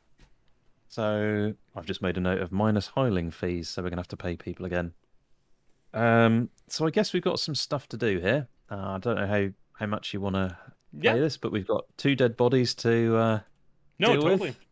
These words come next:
Speaker 2: Um, absolutely.
Speaker 1: <laughs>
Speaker 2: Um, so Elmo, Elmo says that they were, uh, followers of Saint Cuthbert.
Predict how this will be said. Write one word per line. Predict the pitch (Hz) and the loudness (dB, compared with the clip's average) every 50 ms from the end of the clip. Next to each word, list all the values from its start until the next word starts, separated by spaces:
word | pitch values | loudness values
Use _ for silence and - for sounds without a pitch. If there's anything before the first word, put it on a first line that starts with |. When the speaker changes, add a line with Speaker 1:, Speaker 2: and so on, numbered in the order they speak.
| _ _ _ - | _ _ _ -10
Speaker 2:
Um, | 127 120 120 120 120 113 110 113 | -6 -4 -4 -4 -4 -6 -6 -4
absolutely. | 131 135 123 123 139 147 139 - 156 - - - - - | -2 -2 -2 0 0 -2 -2 -2 -6 -6 -6 -8 -16 -16
Speaker 1:
<laughs> | - - - - | -16 -18 -8 -2
Speaker 2:
Um, | 147 143 147 147 147 147 139 123 - _ _ _ _ _ _ _ _ _ _ _ _ _ - - - - | 2 4 6 6 4 2 0 -4 -6 _ _ _ _ _ _ _ _ _ _ _ _ _ -20 -18 -12 0
so | - - 170 165 165 | 6 8 10 10 10
Elmo, | 160 151 160 170 170 165 | 8 6 8 8 6 6
Elmo | 165 147 147 151 147 139 | 6 4 4 4 4 4
says | 135 - 143 131 131 127 120 110 | 4 4 4 4 4 4 2 0
that | 123 120 113 | 0 0 2
they | 117 117 113 | 2 0 0
were, | 110 110 117 117 113 113 113 120 - | 0 0 -2 -2 -2 -2 -4 -4 -2
uh, | 117 107 104 | -2 -2 -2
followers | 104 - - 110 107 107 107 | -4 -4 -4 -2 -2 -4 -4
of | 107 - | -6 -6
Saint | - 104 95 | -6 -6 -8
Cuthbert. | - 107 104 - - 117 117 120 - | -8 -10 -10 -10 -8 -10 -10 -10 -12